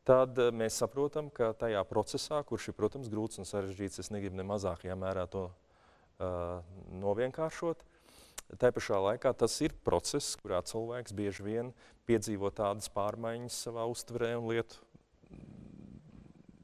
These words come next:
izpratnē, kā, kā nekad citā reizē. Jo tur atkal tas moments ir, ka tev vairs nav variantu. Tu savā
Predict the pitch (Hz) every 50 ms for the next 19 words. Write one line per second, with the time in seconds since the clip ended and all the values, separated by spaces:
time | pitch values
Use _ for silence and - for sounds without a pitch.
0 | - - - - - 120 127 - - - - - - 123 117 117 120 - - 127
1 | 127 123 127 127 131 131 131 131 131 - - - - 127 127 131 127 - - 131
2 | 120 - - - - - - - 107 - 120 117 113 113 - _ - 95 90 85
3 | 85 78 71 - - - - - - - _ - 107 104 - - 127 165 185 -
4 | - 90 82 - - - 147 151 135 95 82 82 82 - 80 80 - _ _ _
5 | - - _ _ _ - 107 95 - - 127 135 139 131 110 113 120 120 - -
6 | 123 120 123 131 127 165 170 123 92 78 78 80 - - - _ _ _ _ -
7 | - - - 131 131